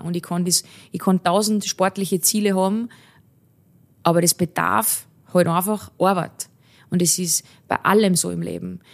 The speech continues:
Und mir fällt es halt schon oft auf, dass man halt sagt, „Ja, und jetzt, ich hab mir jetzt für das angemeldet und das mache ich jetzt und den High Rocks und weil das jetzt gerade ein Trend ist, ich sag jetzt noch eins oder den Triathlon oder was auch immer.“ Und dann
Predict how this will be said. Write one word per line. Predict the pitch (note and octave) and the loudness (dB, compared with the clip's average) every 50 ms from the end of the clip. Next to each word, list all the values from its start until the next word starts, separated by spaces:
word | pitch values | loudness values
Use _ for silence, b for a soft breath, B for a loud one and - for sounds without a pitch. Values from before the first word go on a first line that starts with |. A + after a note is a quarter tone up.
| b b | b b
Und | - F#3 | 2 4
mir | F#3 F#3+ | 6 6
fällt | F3+ - F#3+ G3 F#3+ | 4 4 0 0 2
es | A3 G#3 | 0 0
halt | G#3 F#3 - | 0 0 -2
schon | - G#3 G#3 G3 | -2 -2 0 0
oft | G3 F#3 - - | -2 -2 -2 -2
auf, | - E3+ F3 F#3+ F#3+ - | 0 0 2 2 0 -2
dass | - F#3 F3 | -2 -2 -2
man | F#3 | -2
halt | F3 E3+ | -2 0
sagt, | - F#3+ F3+ F3 - | 0 -2 -2 -4 -4
„Ja, | F3 | -4
und | F3+ F3 | -4 -2
jetzt, | F3+ F3 - - - - - - | -2 -4 -4 -6 -8 -10 -10 -6
ich | - - G3 | -2 0 2
hab | F#3+ | 2
mir | F3+ G3 | 2 2
jetzt | F#3+ - | 2 2
für | - G3+ | 0 0
das | F3+ G3 G3+ G3+ | 0 2 0 2
angemeldet | F#3 F3+ E3 E3+ E3 D#3+ D#3+ - | 2 0 0 2 0 0 0 -2
und | E3+ D#3 | -4 -2
das | - F#3 - | 0 0 2
mache | F3+ F3 F3 - F3 | 2 0 0 0 -2
ich | |
jetzt | D#3+ D#3+ D#3 - | -4 -2 -2 -2
und | E3 E3 D#3 B B B B B - | -2 -4 -4 B B B B B 4
den | F#3+ G3 F#3+ | 4 4 6
High | E3+ E3 E3 F3 | 4 4 2 2
Rocks | E3+ E3 D#3+ D#3 - - - | 0 -2 -2 0 0 0 0
und | E3+ E3 E3+ D#3+ - | 0 0 -2 -2 -2
weil | - F3 | -4 -4
das | E3 E3 | -2 -2
jetzt | F3 E3+ - - | -4 -6 -6 -4
gerade | - E3+ E3+ | -4 -4 -2
ein | E3 | -2
Trend | - D#3+ E3 E3+ E3 | -2 0 -2 0 0
ist, | E3 D3+ - - | 0 0 0 0
ich | - E3 | 0 -2
sag | - F3 E3 | -4 -4 -4
jetzt | F3 E3 - - | -4 -4 0 0
noch | F3 D#3+ D#3+ | 0 0 0
eins | E3 E3 E3+ D#3+ | 0 -2 -2 -2
oder | E3+ E3 D#3+ | -4 -6 -2
den | D#3+ F#3+ G3 G3 | 2 4 4 4
Triathlon | F3+ - F#3 F#3+ F#3+ F3 E3 - D#3+ D#3+ D#3+ E3 | 4 4 2 2 2 2 2 0 -2 0 0 0
oder | D#3+ D#3+ D#3+ | -2 -2 -2
was | E3 F3 E3+ | 0 -2 0
auch | E3+ | 2
immer.“ | E3+ F#3+ F#3+ F3 E3 G3 G3 B B B B B B B B B B B _ | 4 4 6 6 4 0 -2 B B B B B B B B B B B _
Und | - F#3 F3+ F3+ | 4 4 4 6
dann | F3+ F3 F#3 G3 G3+ G3+ | 4 4 4 4 2 0